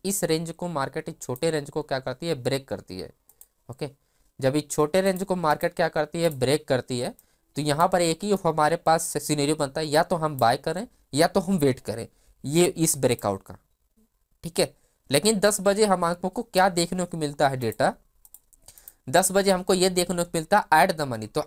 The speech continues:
at the money यहाँ पर कौन है, आप नोटिस करना, सात सौ पचास है, और उसके बाद हमारा जो, अ, नियरेस्ट हमारा रेजिस्टेंस लेवल है, आठ सौ है।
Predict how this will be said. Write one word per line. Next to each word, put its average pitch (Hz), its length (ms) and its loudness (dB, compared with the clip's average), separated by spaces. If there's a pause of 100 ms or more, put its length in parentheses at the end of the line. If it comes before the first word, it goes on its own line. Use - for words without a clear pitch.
at 165 120 6
the 180 140 -6
money 185 160 -2
यहाँ 175 300 -2
पर 185 100 0
कौन 180 240 -4
है, 196 60 2
आप 185 140 -2
नोटिस 160 320 -6
करना, 110 280 -8 (100)
सात 165 200 2
सौ 185 160 0
पचास 180 480 0
है, 247 120 -2 (340)
और 143 100 4
उसके 151 220 -2
बाद 170 220 2
हमारा 165 280 -2
जो, 165 180 -4 (160)
अ, 127 180 -2
नियरेस्ट 156 460 0
हमारा 160 240 -2
रेजिस्टेंस 147 440 -4
लेवल 160 260 -4
है, 175 140 -8
आठ 131 180 2
सौ 113 160 -6
है। 101 100 -8